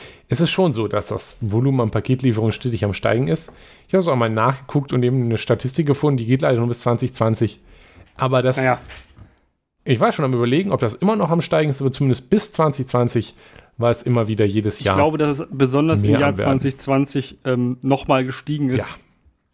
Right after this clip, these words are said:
Speaker 1: Richtig. Ähm, gehe ich auch sto-, von aus und ich vermute auch, dass es danach nicht wieder runter ist.
Speaker 2: Hm, ja, wenn überhaupt ein bisschen. Also
Speaker 1: Genau, wenn überhaupt ein
Speaker 2: Also,
Speaker 1: bisschen
Speaker 2: aber nicht, nicht, nicht dem, also dem
Speaker 1: Nicht
Speaker 2: Trend sicherlich weiter steigend folgend.
Speaker 1: Exakt,
Speaker 2: Also
Speaker 1: sicherlich nicht den Trend umkehrend.
Speaker 2: Nein.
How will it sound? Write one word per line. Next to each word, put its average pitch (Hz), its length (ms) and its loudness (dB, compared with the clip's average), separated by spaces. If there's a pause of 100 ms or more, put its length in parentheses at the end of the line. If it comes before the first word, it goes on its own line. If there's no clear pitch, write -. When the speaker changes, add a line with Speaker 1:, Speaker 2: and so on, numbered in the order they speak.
(600)
Speaker 1:
Richtig. 117 400 -4 (120)
Ähm, 110 680 0 (320)
gehe 131 120 2
ich 123 140 -4
auch 131 200 0
sto-, - 260 -2
von 120 200 0
aus 120 340 0
und 131 60 0
ich 117 100 -4
vermute 123 300 0
auch, 113 120 0
dass 117 180 0
es 110 100 -4
danach 110 300 2
nicht 120 180 -2
wieder 107 140 0
runter 120 340 2
ist. 135 300 -2 (160)
Speaker 2:
Hm, 139 480 2
ja, 139 280 2
wenn 139 100 -2
überhaupt 131 220 0
ein 123 40 -12
bisschen. 131 320 -6
Also 120 220 -6 (340)
Speaker 1:
Genau, 110 300 2
wenn 120 80 2
überhaupt 131 220 2
ein 113 80 0
Speaker 2:
Also, 180 180 4
Speaker 1:
bisschen 139 100 6
Speaker 2:
aber 151 80 4
nicht, 170 220 0
nicht, 175 340 0
nicht 175 200 2
dem, 147 160 0
also 156 220 2
dem 131 120 -6
Speaker 1:
Nicht 151 140 4
Speaker 2:
Trend 160 240 2
sicherlich 147 400 0
weiter 139 220 2
steigend 135 340 0
folgend. 127 340 0
Speaker 1:
Exakt, 123 260 0
Speaker 2:
Also 117 180 -4
Speaker 1:
sicherlich 113 380 0
nicht 120 200 0
den 107 80 -2
Trend 120 260 0
umkehrend. 101 520 -2
Speaker 2:
Nein. 123 160 0